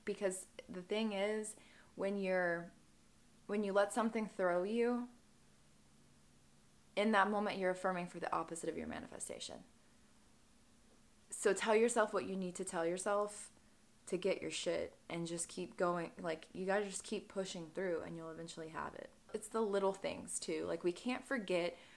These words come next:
to enjoy the little things. And it is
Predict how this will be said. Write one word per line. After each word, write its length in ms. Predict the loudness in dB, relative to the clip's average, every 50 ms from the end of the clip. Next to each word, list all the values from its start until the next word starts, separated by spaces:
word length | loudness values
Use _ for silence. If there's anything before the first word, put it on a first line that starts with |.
| -20 -20 -20 -14 -8
to 160 | -4 -2 -2
enjoy 420 | 0 0 -2 0 4 4 4 4 4
the 120 | 2 0
little 500 | -2 0 0 0 2 2 0 -2 -4 -6 -14 -20 -6
things. 720 | -4 -2 -2 -2 -4 -6 -8 -10 -8 -6 -4 -4 -4 -6 -10 -18 -20 -20 -20 -20 -20 -20 -20 -20 -20 -20 -12 -4
And 580 | -2 0 0 0 0 0 -2 -4 -4 -6 -8 -10 -12 -16 -18 -20 -20 -20 -20 -20 -2 2
it 80 | 4 4
is 120 | 4 6